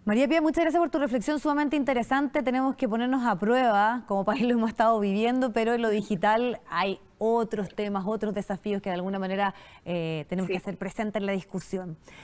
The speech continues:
Speaker 2: Sí.
Speaker 1: Y para también
Speaker 2: Solamente quiero
Speaker 1: cerrar,
Speaker 2: mencio-, quiero,
Speaker 1: eh,
Speaker 2: antes de
Speaker 1: tenemos a
Speaker 2: terminar.
Speaker 1: Marco para que podamos escuchar, eh, tu palabra final, eh, tu reflexión en torno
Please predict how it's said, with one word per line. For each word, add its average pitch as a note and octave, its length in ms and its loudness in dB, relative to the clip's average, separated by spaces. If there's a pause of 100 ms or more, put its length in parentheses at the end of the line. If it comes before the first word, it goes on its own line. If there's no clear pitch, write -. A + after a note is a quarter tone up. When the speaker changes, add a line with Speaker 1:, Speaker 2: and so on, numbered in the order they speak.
Speaker 2:
Sí. - 180 -10
Speaker 1:
Y E4 300 6
para B3 540 4
también D4 200 8
Speaker 2:
Solamente D#4+ 260 12
quiero E4+ 200 10
Speaker 1:
cerrar, D#4 160 12
Speaker 2:
mencio-, D#4+ 220 2
quiero, D4 220 8
Speaker 1:
eh, A#3+ 160 4
Speaker 2:
antes C4+ 200 8
de - 40 4
Speaker 1:
tenemos A3+ 80 2
a B3+ 240 6
Speaker 2:
terminar. B3 140 8
Speaker 1:
Marco D4 360 0
para D4 220 -2
que C#4 400 0
podamos C4+ 380 0
escuchar, C#4 560 0
eh, C4+ 340 -2
tu B3 180 -4
palabra C4 760 2
final, B3+ 600 2
eh, A#3 160 -2
tu - 180 -4
reflexión C4 840 0
en C4+ 140 -2
torno B3+ 500 -2